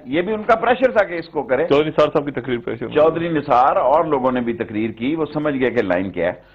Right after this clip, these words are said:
Speaker 1: अब ये लगे हैं सियासतदानों से मीटिंगें करने के लिए,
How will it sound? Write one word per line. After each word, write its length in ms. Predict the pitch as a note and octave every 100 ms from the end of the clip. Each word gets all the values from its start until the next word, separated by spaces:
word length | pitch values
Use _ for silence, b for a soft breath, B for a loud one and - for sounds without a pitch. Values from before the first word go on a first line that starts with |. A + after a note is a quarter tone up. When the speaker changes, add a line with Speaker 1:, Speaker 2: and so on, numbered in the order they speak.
| b -
Speaker 1:
अब 180 | A3 B3
ये 120 | B3
लगे 260 | A3+ A3
हैं 160 | B3 A#3
सियासतदानों 680 | - G#3+ G3 G#3+ F3 F3+ F3+
से 120 | F3
मीटिंगें 380 | D3+ C3+ C3 B2+
करने 260 | A#2 G#2 G2
के 120 | F#2
लिए, 260 | D#2+ C2